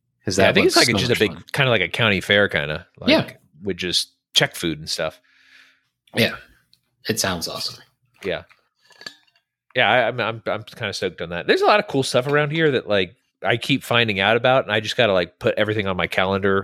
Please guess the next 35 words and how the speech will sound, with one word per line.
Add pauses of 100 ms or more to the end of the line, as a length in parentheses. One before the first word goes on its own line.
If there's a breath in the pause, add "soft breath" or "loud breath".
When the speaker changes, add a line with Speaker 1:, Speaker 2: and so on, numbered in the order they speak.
Speaker 2:
and
then
have,
like,
a
reminder
a
week
ahead
of
time
so
I
can
go
do
that,
that
kinda
stuff. (180)
Speaker 1:
<laughs>
Yeah,
I,
Speaker 2:
So
Speaker 1:
I
started
doing
that
a
lot
with
my
calendar. (340 loud breath)
So,
like,